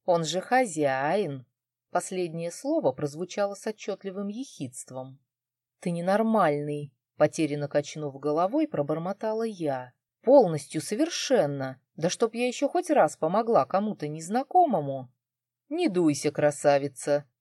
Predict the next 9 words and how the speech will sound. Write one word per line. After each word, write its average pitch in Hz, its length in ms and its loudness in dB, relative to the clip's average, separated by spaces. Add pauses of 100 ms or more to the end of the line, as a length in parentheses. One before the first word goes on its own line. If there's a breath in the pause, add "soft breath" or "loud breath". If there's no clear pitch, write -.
проговорил 156 580 0
дракон, 196 600 0
даже 254 260 8
не 285 120 -2
пытаясь 147 500 0
изобразить 156 520 -4
раскаяние 220 760 0
или 233 240 -8
печаль. 143 680 -6